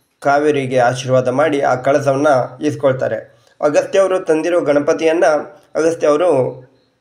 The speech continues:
ಮೇಲ್ಗಡೆ ಇಟ್ಟಿರ್ತಾರೆ. ಆ ಕಳಸವನ್ನ ಇಸ್ಕೊಂಡು ಪ್ರಮೋದ ದೇವಿಯವರು ಮನಸ್ಸಲ್ಲಿ ಪ್ರಾರ್ಥನೆ ಮಾಡ್ಕೊಳ್ತಾರೆ. "ನಾನು ತಪ್ಪು ಮಾಡ್ತಾ ಇದ್ರೆ ಕ್ಷಮಿಸು, ಮನೆಗೆ ಎಲ್ಲರಿಗೂ ಒಳ್ಳೆಯ ಮ-, ಒದ್ದನ್ನ ಮಾಡು" ಅಂತ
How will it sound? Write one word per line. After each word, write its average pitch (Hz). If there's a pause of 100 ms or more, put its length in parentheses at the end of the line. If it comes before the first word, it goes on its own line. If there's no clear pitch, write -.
ಮೇಲ್ಗಡೆ 156
ಇಟ್ಟಿರ್ತಾರೆ. 131 (300)
ಆ 143
ಕಳಸವನ್ನ 151 (500)
ಇಸ್ಕೊಂಡು 151 (880)
ಪ್ರಮೋದ 151
ದೇವಿಯವರು 143 (120)
ಮನಸ್ಸಲ್ಲಿ 151
ಪ್ರಾರ್ಥನೆ 135
ಮಾಡ್ಕೊಳ್ತಾರೆ. 120 (680)
"ನಾನು 139
ತಪ್ಪು 135
ಮಾಡ್ತಾ 135
ಇದ್ರೆ 127
ಕ್ಷಮಿಸು, 139
ಮನೆಗೆ 139
ಎಲ್ಲರಿಗೂ 139
ಒಳ್ಳೆಯ 131
ಮ-, 127
ಒದ್ದನ್ನ 131
ಮಾಡು" 135
ಅಂತ 131